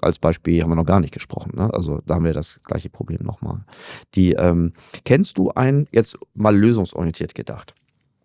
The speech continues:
es wäre ja schön, wenn zum Beispiel bei allen großen Advertisern es praktisch ein,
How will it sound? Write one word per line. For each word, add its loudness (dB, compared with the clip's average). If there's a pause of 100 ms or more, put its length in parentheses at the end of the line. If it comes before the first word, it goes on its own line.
es -4
wäre 0
ja 0
schön, -2 (540)
wenn 2
zum -8
Beispiel -4
bei -2
allen -4
großen -8
Advertisern -2
es -8 (200)
praktisch -6
ein, -2